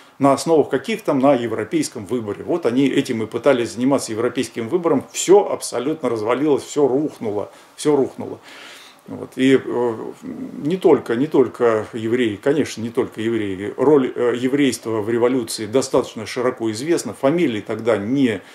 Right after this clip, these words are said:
меняли и не скрывали. Э, но заметим, что это еврейство-то было не из-за черты оседлости. Это было так называемое эмансипированное еврейство. Это те, кто старались закончить университеты, работали,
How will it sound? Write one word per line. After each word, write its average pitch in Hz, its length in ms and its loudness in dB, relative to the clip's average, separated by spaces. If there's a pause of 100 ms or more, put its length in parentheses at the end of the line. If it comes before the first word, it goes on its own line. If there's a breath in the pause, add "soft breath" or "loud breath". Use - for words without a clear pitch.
(180 loud breath)
меняли 139 520 4
и 101 100 -4
не 107 120 -6
скрывали. 147 760 2 (300 loud breath)
Э, 104 220 -2
но 135 640 4
заметим, 135 480 -2
что 127 380 -2
это 123 180 -4
еврейство-то 123 680 -6
было 117 300 0
не 131 200 2
из-за 110 220 -6
черты 123 400 -4
оседлости. 101 640 -8
Это 123 240 -4
было 123 280 2
так - 140 -8
называемое 123 640 -2 (260 loud breath)
эмансипированное 160 1000 2
еврейство. 117 560 0
Это 110 100 -6
те, 139 140 -2
кто 110 420 -2 (260 loud breath)
старались 123 460 2
закончить 120 480 -4
университеты, 113 880 2
работали, 123 800 2